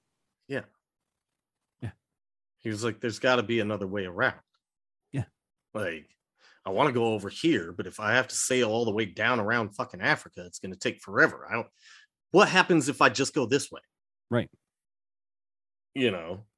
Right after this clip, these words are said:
Speaker 1: that's all he was doing.
Speaker 2: Mm-hmm.
Speaker 1: He
Speaker 2: But
Speaker 1: didn't
Speaker 2: we got, we
Speaker 1: intentionally set out. If he's even a real person.
Speaker 2: Right. That's, that's
Speaker 1: If
Speaker 2: even
Speaker 1: he's even a
Speaker 2: another
Speaker 1: real
Speaker 2: rabbit hole you
Speaker 1: person.
Speaker 2: can go down.
Speaker 1: Because you can go down, Columbus is,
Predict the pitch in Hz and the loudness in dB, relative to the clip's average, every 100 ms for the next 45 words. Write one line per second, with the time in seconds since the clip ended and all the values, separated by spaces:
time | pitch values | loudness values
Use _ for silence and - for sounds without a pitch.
0 | - 180 110 87 82 87 - 90 101 151 | -2 0 0 -2 -10 -14 -12 -8 -6 -8
1 | 160 - 123 127 156 _ _ - 165 131 | -10 -4 0 2 0 _ _ 2 6 6
2 | 110 123 - 143 110 131 107 104 92 - | 6 2 4 4 4 2 0 -2 -2 -2
3 | 98 98 101 - - 262 311 320 285 233 | -2 -2 -6 -10 -4 6 6 10 10 8
4 | 247 240 202 214 220 190 196 175 - - | 4 4 4 6 6 6 2 2 -2 -16
5 | - 139 120 113 98 - _ - 110 _ | -10 2 4 4 2 -8 _ -4 -4 _
6 | 113 107 190 240 269 113 127 139 - - | -4 4 8 8 8 6 6 8 8 8
7 | 139 - - 349 190 139 107 95 98 90 | 8 8 6 4 2 2 2 -4 -6 -10
8 | 82 - - - 135 139 117 117 208 247 | -12 -16 -14 -2 2 2 0 0 0 0
9 | 208 185 170 151 139 135 117 113 _ _ | 0 2 4 4 4 2 0 -6 _ _
10 | _ - - - 123 113 151 160 156 147 | _ -20 -18 -4 -2 6 6 8 6 4
11 | - - _ _ - 143 117 101 104 92 | 0 -6 _ _ -4 0 0 -2 -4 -8